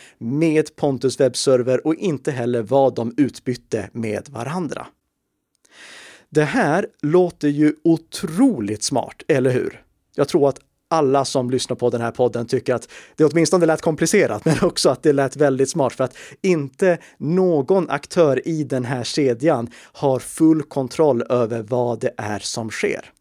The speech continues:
Men det finns brister.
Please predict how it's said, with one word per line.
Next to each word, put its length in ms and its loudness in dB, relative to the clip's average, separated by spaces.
Men 500 0
det 180 -2
finns 800 -4
brister. 540 -4